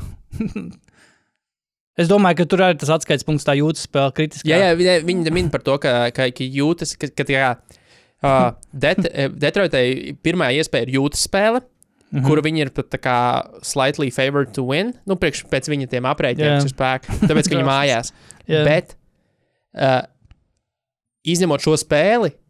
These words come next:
Speaker 2: viņiem vairs nav neviena spēle, kurā viņiem, viņš, viņa modelis dotu
Speaker 1: Mm.
Speaker 2: vairāk par četrdesmit procentu iespējamību uzvarēt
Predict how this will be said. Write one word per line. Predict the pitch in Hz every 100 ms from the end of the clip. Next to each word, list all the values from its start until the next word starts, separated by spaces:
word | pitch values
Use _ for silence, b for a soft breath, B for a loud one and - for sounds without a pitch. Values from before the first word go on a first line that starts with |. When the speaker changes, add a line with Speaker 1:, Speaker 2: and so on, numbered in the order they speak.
| _ _ _
Speaker 2:
viņiem | 143 151 143
vairs | 135 135 151
nav | 165 175
neviena | 147 131 127 170 175 139
spēle, | - 131 135 160
kurā | 151 131 120 120
viņiem, | 135 139 156 135 120 123
viņš, | 127 123 - -
viņa | 139 139
modelis | 139 151 143 120 120
dotu | 131 147 156 - b
Speaker 1:
Mm. | 190 156
Speaker 2:
vairāk | 139 156 160 131
par | 135
četrdesmit | - 151 143 139
procentu | 123 147 - 131
iespējamību | 143 143 139 120 120
uzvarēt | 180 208 170 113 123